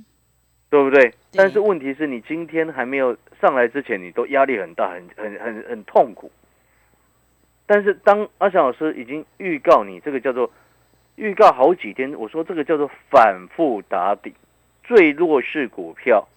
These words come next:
Speaker 1: 哦，已经止跌，接下来就是全指股止跌反弹，接下来再，接下来是什么？中小型个股领涨，
Speaker 2: 嗯。
Speaker 1: 反弹上来。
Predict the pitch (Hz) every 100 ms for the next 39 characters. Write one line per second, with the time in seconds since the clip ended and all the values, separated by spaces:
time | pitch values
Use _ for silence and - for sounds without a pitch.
0 | _ _ _ _ _ _ _ _ - 107
1 | - 98 117 120 98 87 85 80 _ 135
2 | 131 120 107 113 110 - 95 98 95 90
3 | - 85 - - _ _ _ _ - 92
4 | 78 - - _ _ _ _ _ _ _
5 | 127 120 120 104 95 - 120 104 _ _
6 | _ _ _ _ _ _ _ 135 131 117
7 | 104 104 95 85 _ _ _ _ _ _
8 | 131 120 113 92 - 90 95 110 87 82
9 | - 90 90 85 _ _ - 233 196 156
10 | 107 85 85 80 - -